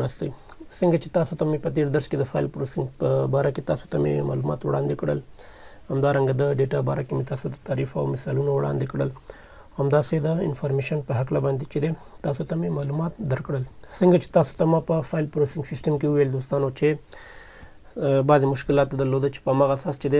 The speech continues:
ډیټابیس منځته راغی. نو نن درس موضوع چې دی دوستانو ډیټابیس دی. ډیټابیس چې دی دوستانو، تاسو ته ما دلته دوه تعریف راغستې. دغه دوه تعریفونه چې دي دا تقریباً جامع تعریفونه دي. که چېرته تاسو غواړئ چې نور تعریفونه مې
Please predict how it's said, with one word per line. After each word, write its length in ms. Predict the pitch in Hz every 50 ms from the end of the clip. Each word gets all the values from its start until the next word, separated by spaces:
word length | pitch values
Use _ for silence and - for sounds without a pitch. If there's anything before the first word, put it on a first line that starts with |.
| 143 131 127
ډیټابیس 440 | 131 120 127 123 123 147 151 - - - -
منځته 260 | 127 120 - - 151 131 131
راغی. 180 | 131 127 127 127 - - - - - 196 147
نو 60 | 139 147
نن 120 | 160 160 160 160 160 160 - - 156 143 139
درس 120 | 151 139 - - 139
موضوع 180 | 135 143 151 147 -
چې 60 | - 135
دی 60 | 143 135 131
دوستانو 320 | 135 131 - 147 143 139 127 131
ډیټابیس 400 | 127 - 135 127 135 143 135 - -
دی. 100 | 143 135 139 - - - - - - 147 131
ډیټابیس 340 | 127 131 139 135 139 147 135 -
چې 60 | - 135
دی 80 | 139 131 127
دوستانو، 340 | 127 - - 135 135 135 131 135 151
تاسو 180 | 143 127 - -
ته 100 | - -
ما 80 | 92 101 127
دلته 160 | 139 139 151 135 127
دوه 80 | 147 139 -
تعریف 240 | 139 131 147 131 - 135
راغستې. 360 | 131 131 135 131 - - 143 139 - - - - - - - - - - - - - - - - - - - - - - 151 131 135 165
دغه 160 | 165 147 156 139 139
دوه 80 | 151 - 143
تعریفونه 340 | 139 139 131 - 151 143 131
چې 100 | - 135
دي 60 | 135 131 139
دا 60 | 135 131 -
تقریباً 320 | 131 - - 147 143 151 151 151 - - - - 202 156 123 117
جامع 260 | 135 127 135 151 160 165 - 131
تعریفونه 340 | 123 123 120 - 135 123 117
دي. 120 | 117 127 - - - - - - - - - - - - -
که 80 | - 160
چېرته 240 | - 180 165 - 175 - 180
تاسو 200 | 175 170 - 170
غواړئ 240 | 151 165 160 151 147 -
چې 60 | - 156 156
نور 120 | 170 170 160 156 - 151
تعریفونه 340 | 143 143 - - 156 151 143
مې 60 | 143